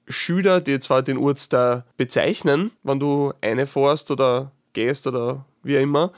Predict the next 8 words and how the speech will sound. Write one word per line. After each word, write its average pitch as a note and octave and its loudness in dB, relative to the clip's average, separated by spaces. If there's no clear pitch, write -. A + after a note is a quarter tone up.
aber C3+ 2
es - -2
sind D#3 2
nicht E3 2
die D#3 0
typischen D#3+ -2
weißen D3 0
Gemeindegrenzen-Schülen B2+ 0